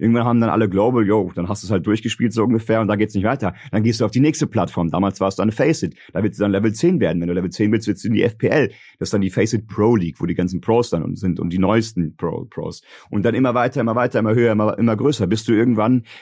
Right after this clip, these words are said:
Weltmeister bist. Was natürlich in meinem Leben wahrscheinlich nicht mehr passieren wird, weil jeder sechzehnjährige besser ist als ich,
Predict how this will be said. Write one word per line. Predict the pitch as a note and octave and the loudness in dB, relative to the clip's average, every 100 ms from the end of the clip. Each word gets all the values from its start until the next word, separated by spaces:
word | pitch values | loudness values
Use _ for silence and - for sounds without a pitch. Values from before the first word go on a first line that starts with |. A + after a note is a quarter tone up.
| - | -2
Weltmeister | D3 - G#2+ G#2+ E2+ | -2 0 -2 -2 -4
bist. | E2+ - _ - - | -6 -12 _ -20 -12
Was | F2+ | -6
natürlich | F2+ F2+ | -4 -2
in | F2+ | 0
meinem | E2+ F#2 | 0 2
Leben | F#2+ | 2
wahrscheinlich | F#2 F#2+ F#2 | 0 0 0
nicht | G2+ | 0
mehr | G2+ | 0
passieren | E2 - B2+ C3+ | -2 -2 2 2
wird, | A#2 | 2
weil | F2 F#2+ | 0 0
jeder | G2 | 0
sechzehnjährige | F2+ G2 - F#2+ F#2 F2+ | 0 -2 -2 0 2 0
besser | E2+ A#2 A#2+ | 0 0 0
ist | A#2+ | 0
als | - - | 0 0
ich, | A#2+ C3 | -2 -2